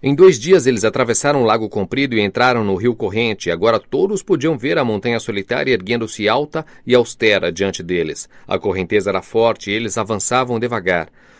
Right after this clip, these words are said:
No final do terceiro dia, algumas milhas rio acima, aproximaram-se da margem esquerda ou ocidental e desembarcaram. Ali foram alcançados pelos cavalos com mais provisões e coisas de que necessitavam,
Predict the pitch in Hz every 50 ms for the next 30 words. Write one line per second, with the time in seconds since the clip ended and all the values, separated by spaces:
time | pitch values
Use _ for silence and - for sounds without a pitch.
0 | - - - 135 147 - 160 147 147 156 147 143 135 - 139 117 - - 123 110
1 | 101 92 104 127 131 120 107 101 101 120 127 123 98 95 110 123 127 123 110 -
2 | - - 127 127 110 98 - - - 131 131 123 113 113 117 - 117 120 - -
3 | 113 113 117 123 127 120 - - 113 104 101 104 110 123 120 107 113 110 101 -
4 | - - - 131 127 120 110 107 104 107 110 113 107 - - 104 104 95 - -
5 | 120 120 123 127 - - - - - - - - - 156 147 147 127 147 147 139
6 | 143 127 - - 107 90 82 80 80 - - - - - - - - - - 98
7 | 101 107 123 151 156 - - 120 113 110 107 113 107 - 110 98 - 113 113 113
8 | 107 101 - - 104 101 - - 98 95 90 101 107 107 104 101 95 - - -
9 | 104 98 101 113 123 - - 120 113 104 101 87 92 113 135 147 143 120 117 113
10 | - 117 131 147 156 151 151 139 123 113 120 113 - 127 117 110 - 120 107 127
11 | 117 - 107 95 92 87 80 82 78